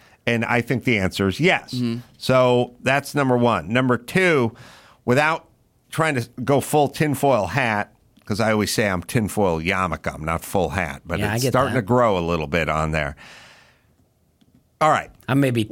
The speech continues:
Speaker 3: I'm maybe tinfoil helmet. I'm like tinfoil cowboy hat.
Speaker 1: <laughs> What do we really know about Vladimir Putin? You know, like, what do we really know?
Speaker 2: It's all speculation.
Speaker 1: All right. So w-, we know,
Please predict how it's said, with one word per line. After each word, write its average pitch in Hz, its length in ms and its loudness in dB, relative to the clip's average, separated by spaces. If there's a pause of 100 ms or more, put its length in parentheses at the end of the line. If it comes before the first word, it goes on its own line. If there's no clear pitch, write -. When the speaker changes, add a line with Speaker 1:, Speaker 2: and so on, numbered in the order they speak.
Speaker 3:
I'm 170 180 0
maybe 120 260 0
tinfoil 117 640 0
helmet. 110 800 -4
I'm 113 180 -2
like 117 440 -2
tinfoil 107 420 -6
cowboy 101 480 -4
hat. 113 420 -2
Speaker 1:
<laughs> - 40 -20
What 185 340 4
do 262 80 0
we 240 200 0
really 165 480 2
know 110 640 4
about 104 360 2
Vladimir 95 520 0
Putin? - 360 -6 (480)
You 123 80 2
know, 123 100 4
like, 123 200 2
what 175 320 2
do 214 100 2
we 160 480 2
really 135 400 4
know? 113 280 4
Speaker 2:
It's 127 140 -4
all 165 140 2
speculation. 95 720 -8
Speaker 1:
All 151 80 2
right. 110 240 0
So 147 260 2
w-, 135 240 -2
we 185 280 2
know, 160 600 4